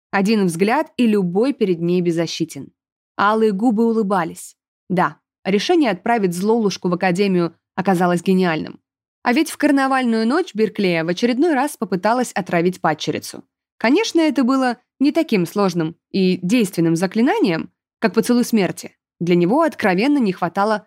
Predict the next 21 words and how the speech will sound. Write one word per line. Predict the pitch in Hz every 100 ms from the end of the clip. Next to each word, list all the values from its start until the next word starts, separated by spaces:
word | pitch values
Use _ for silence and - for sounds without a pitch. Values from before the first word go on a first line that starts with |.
| _
компонентов. | 202 185 190 175 165 - - _ _ _ -
Но | 269
есть | 427 262 311 370 -
ещё | 220 180 233 285 285 _ _ -
дыхание | 254 311 202 160 156 156
смерти. | - 151 - - - _ _ _ _ _
Только | - 440 403
девчонка | 320 269 339 302
уцелела. | 294 - 320 240 156 - _
Опять. | - - 220 226 - - _ _
Наверняка | 247 269 302 311 339 453
у | 381
неё | 262 247
в | 196
маскарадной | 220 - 233 233 196 180
толчее | 170 170 - 214 349 381
выкрали | 226 349 294 247
отравленное | 190 208 202 180 165 160
яблоко | 185 262 240 233
из | 208
кармана, | - 190 185 151 -